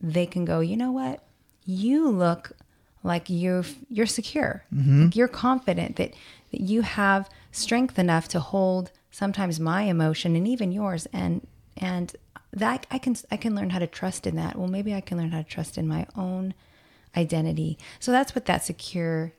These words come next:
Speaker 2: Yeah.
Speaker 1: attachment looks like.
Speaker 2: Yeah.
Speaker 1: Now, again, you know, no perfectionism needed here.
Speaker 2: Right.
Speaker 1: We're just kind of presenting what these, you know, um,
Speaker 2: Well,
Speaker 1: categories
Speaker 2: a,
Speaker 1: are.
Speaker 2: a lot of times that people,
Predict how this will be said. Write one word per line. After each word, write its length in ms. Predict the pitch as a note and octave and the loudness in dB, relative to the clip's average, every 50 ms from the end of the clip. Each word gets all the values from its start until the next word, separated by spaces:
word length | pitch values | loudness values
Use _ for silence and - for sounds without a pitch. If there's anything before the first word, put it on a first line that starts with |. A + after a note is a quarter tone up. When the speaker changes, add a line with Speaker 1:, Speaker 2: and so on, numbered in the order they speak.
| _ _ | _ _
Speaker 2:
Yeah. 80 | - F3+ | -2 2
Speaker 1:
attachment 380 | D3 - - D#3 - - - - | 2 2 2 2 -2 -4 -6 -8
looks 200 | - - - - | -8 -8 -8 -6
like. 220 | - - - - - - - - - D3+ | -6 -6 -8 -10 -18 -20 -14 -8 -4 -4
Speaker 2:
Yeah. 120 | B2+ - | -2 2
Speaker 1:
Now, 120 | - A3+ A3+ | 4 4 4
again, 460 | A#3 A3 B3 G#3+ F#3 F#3 F3+ F3+ F3 - _ _ _ _ _ _ _ _ | 4 4 4 4 4 4 2 -2 -6 -10 _ _ _ _ _ _ _ _
you 100 | - F3+ | 0 2
know, 300 | F3 E3+ E3 E3 D#3+ D#3+ - _ _ _ _ - | 2 4 2 2 0 -4 -6 _ _ _ _ -6
no 300 | - F3 F3 F3 F#3+ G3 | -2 2 4 4 4 2
perfectionism 960 | - - G#3 - G#3+ G3+ - - - F#3+ F3+ F3+ F3 F3+ F3 E3+ E3+ E3+ E3+ E3 - - - | 0 -4 -2 -2 -2 -2 -2 -4 -2 0 0 0 0 0 0 2 2 0 -2 -6 -6 -2 0
needed 400 | G3 G3 G3 G3 F#3 F3+ F3 E3+ | 2 4 4 6 6 6 6 4
here. 600 | D#3+ - - F3+ F3 E3+ E3+ E3+ E3+ E3 E3 D#3 - - - - - - - - | 2 -2 -4 0 0 2 2 4 2 2 0 -2 -4 -10 -20 -20 -20 -18 -10 -2
Speaker 2:
Right. 320 | - A#2+ A#2 A2 G#2+ - - | 2 4 6 6 4 4 2
Speaker 1:
We're 100 | F3+ F3+ | 2 2
just 280 | D#3+ F3+ F3+ F3 - | 4 2 2 0 0
kind 140 | - F3+ E3+ E3+ | 0 0 0 0
of 60 | E3 | 0
presenting 640 | - F3 D#3+ E3 F3 E3+ D#3+ - - D#3+ E3 D#3+ - - - | -2 -4 -2 -2 -2 -2 -2 -2 -2 -2 -2 -2 -4 -4 -4
what 380 | - E3+ E3+ F3 E3+ E3+ F#3+ - | -4 -2 0 0 0 0 -2 -4
these, 560 | - E3+ D#3+ E3+ E3 E3 E3 D#3+ E3 - - - | -4 -4 -2 0 0 0 -2 -2 -4 -8 -10 -8
you 240 | - - F3 F3 | -4 -2 -2 0
know, 300 | E3+ E3 D#3+ E3 E3 - - | 0 0 0 0 0 2 6
um, 60 | F#3+ | 8
Speaker 2:
Well, 180 | F#3 F3 E3 E3+ | 10 10 8 8
Speaker 1:
categories 480 | - F3+ E3+ E3+ - D#3+ D3+ D#3 D#3 | 4 -2 -4 -2 0 0 0 0 0
Speaker 2:
a, 40 | E3 | 0
Speaker 1:
are. 60 | D#3+ | 4
Speaker 2:
a 40 | G3 | 8
lot 140 | G#3+ C4 E4+ | 8 8 8
of 60 | - | 8
times 280 | - - E3 C#3+ C3 A#2+ | 10 12 12 12 12 12
that 160 | B2+ A#2 G#2 | 10 8 8
people, 560 | - D3 C3+ - C3 B2 A#2+ A#2 A2+ - - | 8 6 8 10 10 10 10 10 8 4 0